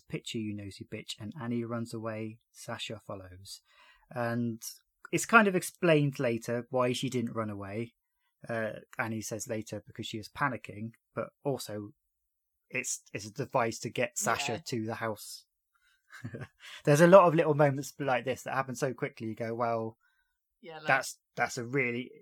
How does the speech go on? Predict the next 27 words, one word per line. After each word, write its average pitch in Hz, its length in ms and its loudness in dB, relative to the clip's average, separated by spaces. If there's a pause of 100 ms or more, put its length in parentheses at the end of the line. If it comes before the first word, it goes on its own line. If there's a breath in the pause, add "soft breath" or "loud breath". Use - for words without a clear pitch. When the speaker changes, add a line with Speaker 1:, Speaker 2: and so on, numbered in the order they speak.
(180)
Speaker 1:
quick - 340 2
link 127 300 -2
to 117 100 -10
just 127 220 -6
to 120 60 -8
get - 260 -6
to 120 100 -6
somewhere 117 340 -2
else 113 200 -6
in 113 60 -6
the 104 60 -10
story," 113 300 -6
which 117 300 -8 (200 loud breath)
I 143 100 2
don't 160 360 2
really 143 240 0
think 143 160 -4
Being 135 200 -2
Human 123 260 -6
has 117 120 -6
a 117 60 -8
lot 120 240 -2
of 110 120 -8
generally, 101 520 -6
but 123 140 -10
I 139 100 -10
hear 120 200 -6